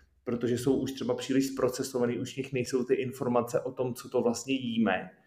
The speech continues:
A já si myslím, že když si vezmu mo-, obal od mobilního telefonu a kousnu do něj,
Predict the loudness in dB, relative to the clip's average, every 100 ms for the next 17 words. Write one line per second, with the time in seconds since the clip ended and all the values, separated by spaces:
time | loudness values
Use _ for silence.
0 | _ _ _ _ _ -2 2 4 6 4
1 | 4 0 -6 -4 -2 -2 -4 0 4 4
2 | 4 2 0 0 -2 4 6 6 2 0
3 | 2 2 2 4 4 4 0 -2 0 -2
4 | 0 2 4 4 2 0